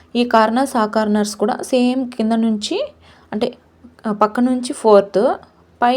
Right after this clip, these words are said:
నుంచి కిందికి ఫోర్త్, ఫిఫ్త్ నాట్స్‌లో మీరు సెంటర్‌లో ఎన్నైనా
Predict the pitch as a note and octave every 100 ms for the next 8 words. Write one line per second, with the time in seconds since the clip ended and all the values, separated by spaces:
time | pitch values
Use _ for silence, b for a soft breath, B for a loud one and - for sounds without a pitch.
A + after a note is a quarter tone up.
0 | C4 B3+ B3 B3+ A#3+ B3 G4+ A#4+ - G3+
1 | - - - - b b _ C4+ B3 C4+
2 | B3 A#3 A#3 - C#4+ G#4 D4+ G#3+ G#3 G#3
3 | B - A3+ A#3 B3+ D4 C#4+ A#3+ A3 B3
4 | C4